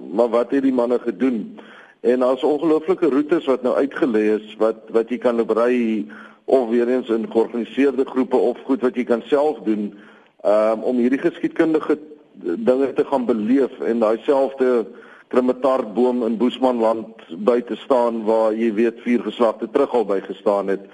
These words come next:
En dit, dit gee 'n bietjie, bietjie iets vir jou hart om net te sien dat dat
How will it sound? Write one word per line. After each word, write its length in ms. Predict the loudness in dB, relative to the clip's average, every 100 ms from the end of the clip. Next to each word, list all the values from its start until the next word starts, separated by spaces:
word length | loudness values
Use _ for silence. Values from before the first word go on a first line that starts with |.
| -20 -20 -20 -12
En 120 | -2
dit, 220 | 0 0 -2
dit 140 | -4 -6
gee 260 | -16 -2 0
'n 40 |
bietjie, 560 | 0 0 0 2 0 -4 -12 -20 -8
bietjie 240 | -4 0 0
iets 140 | 0
vir 100 | 2
jou 120 | 2
hart 300 | 2 0 -2
om 100 | -2
net 160 | 0 0
te 80 | -2
sien 320 | -2 0 2
dat 180 | 2 0 -8 -20 -20 -20 -20 -20 -4
dat 220 | 0 0